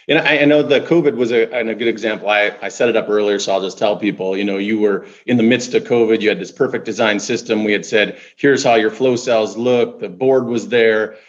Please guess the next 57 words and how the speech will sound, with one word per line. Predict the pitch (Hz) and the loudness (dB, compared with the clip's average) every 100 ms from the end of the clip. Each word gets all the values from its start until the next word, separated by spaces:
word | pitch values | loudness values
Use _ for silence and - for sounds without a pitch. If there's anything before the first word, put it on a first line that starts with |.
| _ | _
covid | - 151 135 127 | 2 2 4 2
happened. | 127 123 123 120 | 2 0 0 0
You | 117 | 0
had | 110 | -2
to | |
redesign | 113 208 196 135 147 147 147 | -2 0 0 0 2 2 2
your | 131 123 | 2 0
emergency | 127 131 127 120 123 | 0 -2 -4 -10 -12
department, | - 123 120 110 | -2 -2 0 -2
like, | 117 113 | -4 0
literally | 147 139 131 | 2 4 2
overnight, | 127 117 113 117 110 | 2 0 0 0 -2
like | 110 | -4
everybody | 117 117 113 110 | -4 -4 -2 0
else | 107 110 - | 2 0 -2
did. | 101 98 92 - _ _ | -6 -6 -8 -18 _ _
And | 135 131 | 0 2
the | 123 | 2
tool, | - - 226 160 113 143 - 120 | -2 -2 2 4 2 0 -4 -8
I | 120 | -6
guess | 127 | -6
it's | - | -4
not | 131 113 | -2 2
really | 113 | 0
a | |
question, | 104 127 110 | 2 -2 -2
I'll | 110 | -6
just | 117 120 | -8 -10
describe. | - - 220 147 - - | -10 -4 -6 -6 -16 -8
The | 123 | -6
tool | - 180 220 147 | -2 0 2 2
was | 131 | 2
able | 143 127 | 2 2
to | 120 | -2
change | 151 156 143 | 0 2 4
overnight | 123 107 107 104 104 | 4 2 0 -2 -4
to | 110 | -8
match | 104 104 - | -6 -4 -4
those | 117 104 | -2 -2
new | 107 101 | -2 -2
flow | - 101 | -2 -4
cells | 98 104 98 95 | -2 -4 -4 -4
and | 98 | -8
that | 98 | -8
new | 101 104 | -8 -10
work, | 92 95 82 - _ _ - | -6 -6 -6 -14 _ _ -2
which | 151 | 2
is | 160 | 2
the | 127 | 2
beauty | 117 170 214 160 | 2 2 4 4
of | 123 | 2
having, | 123 123 123 113 | 0 0 0 0
a, | 104 | -2
I, | 104 113 - 117 | -2 -4 -6 -6
I | |
think, | 113 123 110 95 - | -6 -4 -4 -6 -8
um, | 104 95 92 | -4 -4 -6